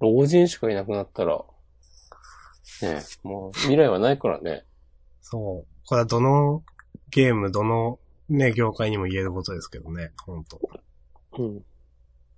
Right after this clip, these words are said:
Speaker 1: からやっぱ、このドラフトとかが流行るのが一番健全なんだよね、きっと。
Speaker 2: あー、
Speaker 1: 遊び。
Speaker 2: わかります。うん。その、
Speaker 1: 多分遊びとしても一番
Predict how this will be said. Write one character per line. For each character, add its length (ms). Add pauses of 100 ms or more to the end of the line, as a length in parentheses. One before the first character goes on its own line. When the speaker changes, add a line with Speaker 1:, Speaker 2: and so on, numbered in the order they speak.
(580)
Speaker 1:
か 80
ら 80
や 120
っ 140
ぱ、 320 (1120)
こ 340
の 80
ド 120
ラ 180
フ 120
ト 120
と 140
か 180
が 280
流 60
行 160
る 120
の 140
が 140
一 200
番 360 (180)
健 280
全 220
な 80
ん 120
だ 80
よ 60
ね、 180 (240)
き 80
っ 160
と。 180 (120)
Speaker 2:
あ 580
ー、 20
Speaker 1:
遊 80
び。 40
Speaker 2:
わ 60
か 60
り 80
ま 180
す。 220 (240)
う 60
ん。 380
そ 220
の、 80
Speaker 1:
多 200
分 300
遊 40
び 140
と 160
し 100
て 220
も 200
一 280
番 340